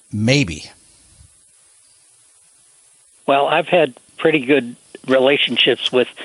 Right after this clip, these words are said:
Speaker 2: the people at both of those companies. Um, I, I don't usually go for what they want to do. I have my own idea of what I want to do with my money,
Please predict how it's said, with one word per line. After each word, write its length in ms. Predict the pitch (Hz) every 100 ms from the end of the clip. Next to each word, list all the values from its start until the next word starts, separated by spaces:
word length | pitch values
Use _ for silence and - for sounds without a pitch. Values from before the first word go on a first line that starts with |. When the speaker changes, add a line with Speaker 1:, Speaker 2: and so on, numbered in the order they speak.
| - - -
Speaker 2:
the 100 | 127
people 380 | - 135 143 120
at 160 | 107
both 260 | 135 135 -
of 140 | 127
those 220 | 143 117
companies. 560 | - 139 123 147 113 110 - - - - -
Um, 320 | 123 120 113 - _
I, 240 | - 131 - -
I 160 | 135
don't 320 | 113 147 151 - _ -
usually 460 | 131 139 127 117
go 220 | 110 131 127
for 220 | - 131
what 260 | 123 123
they 260 | - 117 104 - - - - _ -
want 240 | 131 123 -
to 100 | 117
do. 260 | 123 113
I 140 | 110 131
have 140 | 135
my 140 | 139
own 160 | 123 123
idea 320 | 110 117 123
of 100 | 113
what 120 | 117 107
I 80 |
want 200 | 110 113
to 40 | 101
do 160 | 127
with 160 | 113 110
my 140 | 113
money, 380 | 107 120 113 113